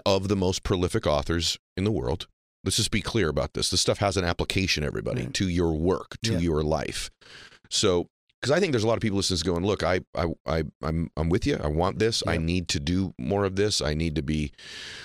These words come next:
Speaker 1: certainly cognizant and mindful of all the things you guys are discussing."
Speaker 2: Yep.
Speaker 1: Same time, I'm not sure I know what my purpose is, and I've
Speaker 2: Yeah.
Speaker 1: not achieved at a very high level. And
Speaker 2: Yeah.
Speaker 1: although I, I, maybe I've been too focused on goals, enough on my commitments,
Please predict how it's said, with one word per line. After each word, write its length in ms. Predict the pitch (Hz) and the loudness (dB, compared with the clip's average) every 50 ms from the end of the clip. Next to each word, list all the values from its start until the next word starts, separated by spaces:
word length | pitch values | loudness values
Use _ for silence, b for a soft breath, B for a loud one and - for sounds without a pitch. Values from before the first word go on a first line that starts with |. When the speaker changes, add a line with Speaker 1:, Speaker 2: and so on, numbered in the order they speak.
| B B | B B
Speaker 1:
certainly 600 | - - - 117 107 - 95 95 90 87 82 - _ _ - | 0 2 2 2 2 2 2 0 2 0 -2 -4 _ _ -6
cognizant 560 | - 95 90 87 90 87 92 90 98 98 73 | -2 0 2 2 2 0 0 0 0 0 0
and 100 | 80 78 | 0 -2
mindful 500 | 73 76 73 78 90 92 90 - 98 85 80 | 0 0 0 0 0 0 0 -2 -2 0 0
of 60 | 73 | 2
all 160 | 73 85 95 | 2 2 2
the 120 | 85 85 | 2 0
things 220 | 80 92 90 78 78 | 0 0 -2 0 -2
you 60 | 85 | 0
guys 220 | 78 85 80 80 | 0 0 0 0
are 80 | 76 71 | -2 -2
discussing." 560 | 65 67 - - 78 80 - - 92 95 95 | -2 -4 -2 0 0 0 0 -2 -2 -2 -4
Speaker 2:
Yep. 280 | 113 107 101 113 - - | -4 -6 -6 -6 -4 0
Speaker 1:
Same 220 | - 110 113 110 | 0 2 2 2
time, 240 | - 104 95 110 107 - | 2 0 0 0 -2 -2
I'm 100 | - 104 | -2 -2
not 120 | 127 135 | 0 0
sure 160 | - - 95 87 | 2 2 2 2
I 20 | |
know 100 | 82 85 | 2 0
what 80 | 80 65 | 0 -2
my 80 | 65 | -4
purpose 380 | 64 - - 90 - 101 - - | -2 0 -2 0 0 0 0 0
is, 160 | 113 110 113 110 | 0 0 0 0
and 120 | - 78 | -2 -2
I've 80 | 76 76 | 0 0
Speaker 2:
Yeah. 60 | 87 | 0
Speaker 1:
not 80 | 98 107 | 0 0
achieved 300 | 90 - - 95 98 85 | 0 0 2 2 2 2
at 60 | 87 | 0
a 40 | 80 | 0
very 220 | 76 87 85 82 78 | 2 2 2 2 2
high 160 | 78 76 76 | 2 2 2
level. 340 | 76 80 80 87 107 110 - | 2 2 2 2 2 0 0
And 100 | - 87 | 0 0
Speaker 2:
Yeah. 60 | 82 85 | 2 2
Speaker 1:
although 240 | 85 90 87 85 | 2 2 2 2
I, 120 | 78 82 85 76 - - | 2 2 0 -2 -6 -4
I, 360 | 80 80 80 82 82 80 - B B B B B B B B _ - | -2 0 0 0 0 -2 -4 B B B B B B B B _ -6
maybe 240 | - 85 87 85 92 | -2 -2 2 2 2
I've 100 | 85 78 | 2 2
been 140 | 85 92 98 | 0 -2 0
too 180 | - - 107 | 0 -2 -2
focused 380 | 95 - 110 92 - 95 - - | 0 0 0 0 0 -2 -2 0
on 140 | 98 95 92 | -2 0 0
goals, 280 | 90 90 92 98 85 | 0 2 2 2 0
enough 220 | 87 82 85 85 - | 0 -2 -2 0 0
on 100 | 95 90 | 0 0
my 120 | 87 87 | 0 0
commitments, 600 | 85 - 92 87 87 73 90 95 95 - - - | 0 0 0 0 0 0 0 -2 -2 -2 -4 -4